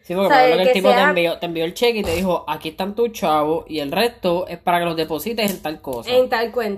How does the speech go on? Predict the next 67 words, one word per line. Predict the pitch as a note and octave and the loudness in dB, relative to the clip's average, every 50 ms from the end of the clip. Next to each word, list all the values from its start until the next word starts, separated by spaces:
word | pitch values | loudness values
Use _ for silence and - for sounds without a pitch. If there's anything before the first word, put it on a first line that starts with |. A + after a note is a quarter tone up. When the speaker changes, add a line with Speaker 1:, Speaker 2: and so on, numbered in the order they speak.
| C#3 D#3+ | 2 4
Speaker 1:
Una | F#3 G#3 | 6 6
loquera. | A3 F#3+ D#3 D3+ C#3+ C3+ C3 B2 A#2+ - _ _ _ _ _ _ _ _ | 4 4 0 -4 -6 -6 -6 -8 -10 -14 _ _ _ _ _ _ _ _
Es | _ - | _ -6
Speaker 2:
Y | - | -4
Speaker 1:
una | C4+ - | 0 2
Speaker 2:
te | D4+ C#4 | 2 4
va | C4+ B3+ | 4 4
a | |
Speaker 1:
loquera. | C4 C#4 C#4 D4 | 4 4 2 2
Speaker 2:
llegar | D4 D4 | 0 0
por | D#4 D4+ | -2 -2
U | C4+ C4 B3 G#3 | -2 -4 -4 -4
P | G#3+ G3+ G3+ G#3 A3 | -4 -4 -4 -4 -6
S | G#3+ - | -6 -6
de | A#3 | -8
un | A#3 A3+ G#3+ | -8 -6 -4
día | A#3 A#3+ A#3+ | -4 -4 -4
pa' | A#3 A3+ A#3 | -4 -4 -4
otro, | C4 D4 D4 C4+ A#3+ | -4 -4 -4 -4 -4
de | G#3+ G3+ | -4 -4
yo | G#3 G3+ | -4 -4
no | G#3+ G#3+ | -6 -6
sé | G#3 C4 | -4 -4
dónde, | A#3+ G#3 G3+ G#3 G#3+ | -4 -4 -4 -6 -6
Speaker 1:
Uy, | G#3 | -4
Speaker 2:
caramba. | G#3+ D3 C#3+ C#3+ C#3 C3 B2+ B2 A#2+ | -4 -4 -4 -4 -4 -4 -4 -6 -8
Speaker 1:
no. | A#2 A#2 - _ _ _ _ _ - | -10 -10 -12 _ _ _ _ _ -14
No, | B2 C3 C3+ - - | -10 -10 -8 -6 -2
no, | C#4 | 0
Speaker 2:
Y | C#4+ C#4+ C#4 | 2 4 4
Speaker 1:
no. | C4+ | 4
Speaker 2:
entonces | B3+ - - B3+ B3+ B3+ - D#4+ D#4 - | 2 2 2 4 4 4 2 -2 -2 0
la | D4 C#4+ C#4 | 0 0 0
chavienda | C#4 C#4+ C4 C4 C4+ D4+ | 0 2 0 2 2 0
es | D#4 D#4 | -2 -4
que | D#4 C4 | 0 0
yo | C4 B3+ B3+ | 0 2 4
conozco | C#4+ C#4+ D4 D#4+ D#4+ E4 - E4+ D#4+ - - - | 2 2 2 0 -6 -8 -8 -8 -8 -8 -8 -8
al, | - B3 A#3+ A#3 - - - _ _ | -6 -4 -4 -4 -4 -8 -16 _ _
al | - A#3+ A#3 | -6 -6 -4
señor | G#3+ B3+ A#3+ A#3 A#3 A#3 A3+ A#3 | -2 0 0 0 0 -2 0 0
de | B3+ C4 C#4+ | 0 -2 -2
U | C#4 | -4
P | D4 D4 D4 D#4 | -4 -2 -2 -2
S | F4 E4+ - | -2 -2 -4
porque | F4 C4 - C4+ A#3+ A3+ | -8 -4 -2 -2 -2 0
es | A3+ B3 | 0 0
el | A#3+ B3 | 0 0
que | C4+ C4 | 0 -2
me | C4+ C4+ | -2 -2
trae | B3+ C4 C4+ C#4 C#4 | -2 0 0 0 0
materiales | C4+ C4+ C4 B3+ C4 B3 A#3+ A#3 A#3+ A#3+ C4 C4 | -2 -2 -4 -2 -2 -2 0 0 0 -2 -2 -2
pa' | - C#4 C4+ C4+ | -2 -4 -4 -2
Papayeye | C4+ B3+ C4 B3+ B3+ C4+ C#4+ D#4 D4 C4 A3 B3 | -2 -2 -2 -2 -2 -2 -2 -2 -2 -2 -4 -4
y | A3 | -4
como | G#3+ A#3+ A3+ A#3 A3+ G#3+ | -4 -6 -4 -4 -6 -6
que | G#3+ G#3 G3+ F#3+ G3 | -4 -4 -4 -4 -4
ya | G3 G#3+ G3 G3 F#3 | -4 -2 -2 -2 -2
siempre | G#3+ - B3+ B3 B3+ C4 C4 | -2 -2 -2 -2 0 0 0
que | C4 | 2
abro | B3+ B3 B3 B3+ C4+ | 2 2 2 2 2
la | B3+ A3+ G#3 | 2 2 0
puerta, | G#3 G#3 B3+ C#4+ D4 C#4+ C#4+ B3 | -2 -2 0 0 0 0 0 0
hablo | B3 B3+ - | 2 2 2
con | D3+ D#3 E3 F3 | 2 0 0 0
Speaker 1:
Ajá. | A3+ | 0
Speaker 2:
él. | C#4+ D4+ - | -2 -4 -6